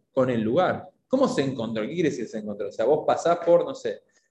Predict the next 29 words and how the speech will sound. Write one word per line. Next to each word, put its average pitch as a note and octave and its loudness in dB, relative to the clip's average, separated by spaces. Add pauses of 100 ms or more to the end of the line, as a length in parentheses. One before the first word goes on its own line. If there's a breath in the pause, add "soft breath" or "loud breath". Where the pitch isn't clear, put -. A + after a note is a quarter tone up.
voy D#3 2
a D#3 8
decir C#3+ -2
una A#2 -4
pavada, C3+ 4
pero G#2 -4
te A2+ -4
vas C#3+ 0
a C3 0
Mar A2 -6
del A2 -6
Plata E3+ 0
o A#2 -2
te B2 -2
vas D3 0
a B2 0
la A2+ -2
costa F#3+ -2
y, - -8 (240)
y A2 -6 (220 loud breath)
hoy G#3+ 8
me E3 0
encontré E3+ 2
con, F3 4
eh, B2 -4 (400)
Atalaya, A2+ -2
¿no? C#3+ -2
O B2 0
Minotauro. A#2+ 0